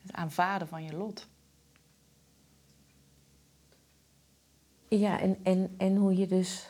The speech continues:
Speaker 2: hoe je antwoord geeft of hoe je antwoord gaf, hè? Dus ik vertelde over die vriendin, van hoe die dan antwoord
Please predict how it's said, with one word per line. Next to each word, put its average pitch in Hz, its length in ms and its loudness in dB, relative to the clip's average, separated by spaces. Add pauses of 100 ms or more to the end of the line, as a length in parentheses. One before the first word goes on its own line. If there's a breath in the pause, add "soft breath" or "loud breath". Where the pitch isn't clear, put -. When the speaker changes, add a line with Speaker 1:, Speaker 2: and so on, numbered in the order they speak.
(160)
Speaker 2:
hoe 190 280 2
je 185 340 2 (880)
antwoord 202 560 4
geeft 180 640 -2
of 190 160 -10
hoe 190 120 -2
je 185 120 -2
antwoord 165 420 -4
gaf, - 640 -6
hè? 202 220 -8 (1300 soft breath)
Dus - 120 -14
ik 196 100 -16
vertelde 165 600 0
over 165 260 -2
die 160 120 -2
vriendin, 170 560 0
van 190 140 -4
hoe 180 120 0
die 180 180 0
dan 202 360 0
antwoord 202 720 0